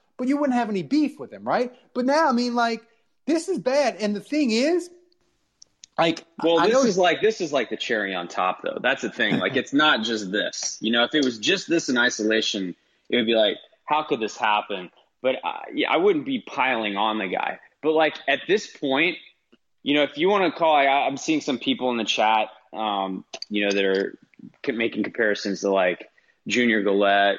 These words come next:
Speaker 2: or, or Keenan Lewis or, you know, name any guy that just gets rich, fat, and happy and then just, like,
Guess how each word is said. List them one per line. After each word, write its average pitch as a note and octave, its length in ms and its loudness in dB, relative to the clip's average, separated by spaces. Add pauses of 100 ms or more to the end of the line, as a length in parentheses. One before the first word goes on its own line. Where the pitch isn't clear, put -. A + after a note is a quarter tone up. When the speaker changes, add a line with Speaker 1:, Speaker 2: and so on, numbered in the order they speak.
(100)
Speaker 2:
or, - 80 -6
or F#2+ 240 -2
Keenan G#2 420 -2
Lewis F#2+ 440 0
or, F#2 200 -4 (220)
you C3+ 120 2
know, B2+ 80 4
name F3+ 300 2
any D#3+ 240 2
guy B2+ 260 2
that G#2+ 140 -8
just A#2+ 200 -10
gets A2+ 220 -6
rich, A#2 360 -2
fat, G#2 280 -2
and G#2 100 -12
happy G2+ 440 -2
and G2 100 -10
then F#2+ 120 -6
just, G2 200 -6
like, F#2+ 220 0